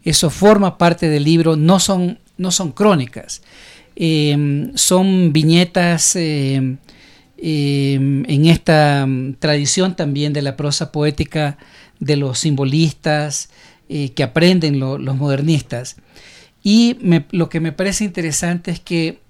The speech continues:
hay una, mm, la, la presencia de esa, de esa pr-, de esa prosa poética muestra que en Silva, ya hacia el año mil novecientos dieciocho, había una especie de apertura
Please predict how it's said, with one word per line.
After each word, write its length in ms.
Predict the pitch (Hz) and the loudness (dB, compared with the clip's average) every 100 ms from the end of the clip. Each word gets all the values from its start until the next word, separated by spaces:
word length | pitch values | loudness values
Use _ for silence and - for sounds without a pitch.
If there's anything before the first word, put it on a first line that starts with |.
| _ _ _ _ _ _ | _ _ _ _ _ _
hay 400 | 170 185 190 196 - | 0 2 2 -2 -4
una, 680 | 180 180 170 165 156 147 143 | 0 2 2 0 0 0 -2
mm, 320 | 139 135 139 - - - _ | -2 -4 -8 -14 -20 -20 _
la, 240 | 170 156 - | -2 -2 0
la 140 | 165 | -2
presencia 480 | 165 143 202 196 180 | 0 2 2 2 2
de 80 | 175 | 0
esa, 260 | 170 170 - | 0 -2 -4
de 100 | 160 | -4
esa 220 | 165 175 | -2 -2
pr-, 160 | 170 - | -6 -14
de 120 | 151 165 | -6 -4
esa 200 | - - | -4 -4
prosa 340 | 170 170 160 | -4 -4 -4
poética 580 | 175 180 175 - 170 165 _ - - _ | -4 -4 -6 -6 -6 -6 _ -20 -20 _
muestra 440 | 170 202 202 190 | 4 6 4 0
que 120 | 170 151 | -2 0
en 80 | 139 | 2
Silva, 420 | - 175 127 123 | 2 2 0 -4
ya 280 | 120 151 165 | -2 0 0
hacia 340 | - 143 - | -2 -4 -4
el 100 | 143 | -2
año 220 | 160 165 | -2 0
mil 180 | 160 165 | 0 -2
novecientos 520 | 160 143 - 165 160 | -2 -4 -2 -4 -4
dieciocho, 580 | 151 143 180 170 175 165 - - - _ | -4 -2 -2 -2 -4 -6 -10 -20 -20 _
había 260 | 147 147 170 | -4 2 4
una 140 | 175 | 4
especie 420 | 135 170 160 180 | 2 -2 -2 0
de 80 | 156 | -2
apertura 840 | 143 - 127 117 190 156 120 127 | -2 -4 -8 -6 -2 -2 -4 -8